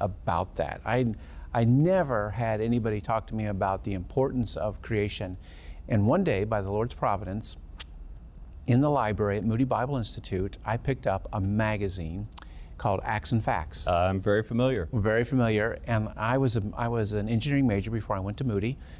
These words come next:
Speaker 1: So it was, uh, kind of, this relates to science. So I took it back to one of those little cubicles in the
Speaker 2: Mm-hmm.
Speaker 1: library, and I read that, and it, it wasn't a slow, gradual change. It was like, bang,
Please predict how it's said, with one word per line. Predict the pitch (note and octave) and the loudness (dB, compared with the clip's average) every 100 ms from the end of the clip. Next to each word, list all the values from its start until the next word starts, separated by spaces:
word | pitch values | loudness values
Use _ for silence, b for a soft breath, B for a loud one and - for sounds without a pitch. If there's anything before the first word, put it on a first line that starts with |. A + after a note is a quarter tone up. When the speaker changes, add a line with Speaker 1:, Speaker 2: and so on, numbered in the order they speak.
| B | B
Speaker 1:
So | - G#2+ | 0 4
it | A2+ | 4
was, | A#2+ G#2+ C3 | 2 -2 -2
uh, | D#3 G#3 | -2 -4
kind | - E4 | -4 -4
of, | |
this | F4+ - | -2 0
relates | - E4 G#3 | 0 2 0
to | - D#3 | 0 -2
science. | - D3+ D#3+ - | 0 0 -2 -2
So | |
I | |
took | A2+ - | -2 -2
it | D#3+ | 0
back | C#3 B2+ | 0 0
to | - | 0
one | C3 | 0
of | |
those | A2+ G#2 | 2 2
little | G#2 G2 - - | 0 -2 -6 -12
cubicles | - G3 C3+ - G2+ G#2+ C3+ - - | -2 0 2 2 0 2 -2 -4 -2
in | A#2+ C3 | 2 2
the | |
Speaker 2:
Mm-hmm. | D3+ | 4
Speaker 1:
library, | A2+ G#2+ G2 G2 G#2+ C#3+ - B B B B | 2 2 0 0 0 -2 -6 B B B B
and | B2 A#2 | 0 0
I | - D3+ | 0 2
read | G3 D#3 D3 A2 | 4 4 4 2
that, | F#2 F2+ G2 - B B B - | 2 2 -2 -10 B B B 0
and | B2 B2 | 4 6
it, | E3 F3+ - | 4 0 -4
it | C#3+ E3+ | 0 2
wasn't | F#3+ F3+ | 2 2
a | D3+ | 0
slow, | B2 D3+ C#3 | 2 2 2
gradual | C3 B2 A2+ A2+ | 4 2 2 -2
change. | F#2+ - F#2 F2+ | -4 -4 -4 -2
It | C#3 | -2
was | B2+ - | -2 -2
like, | E2+ - - | -4 -6 -2
bang, | B2+ G2+ F2+ F2+ | 0 0 -2 -4